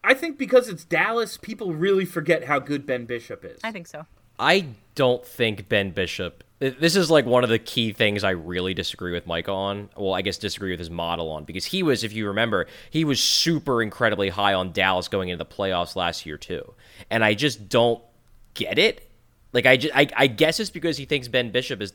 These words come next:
Speaker 3: like, his model sees Ben Bishop as, like, the best goalie in the league. And I just don't agree with it. Like, not only is he not good every single season, he also gets injured a lot.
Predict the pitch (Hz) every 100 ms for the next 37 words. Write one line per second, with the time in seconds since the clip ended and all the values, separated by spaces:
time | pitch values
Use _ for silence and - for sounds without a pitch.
0 | - 101 104 104 110 117 110 117 95 107
1 | 98 120 120 95 87 85 90 104 - 104
2 | 107 101 95 120 139 98 - - - -
3 | _ - - - 127 123 117 127 104 95
4 | 127 117 - _ _ 107 90 95 123 127
5 | 90 - - _ _ 113 113 127 147 165
6 | 156 139 135 117 117 110 120 80 92 120
7 | 113 101 101 107 - 110 98 - 117 131
8 | 98 87 101 113 123 127 110 - 117 80
9 | - - -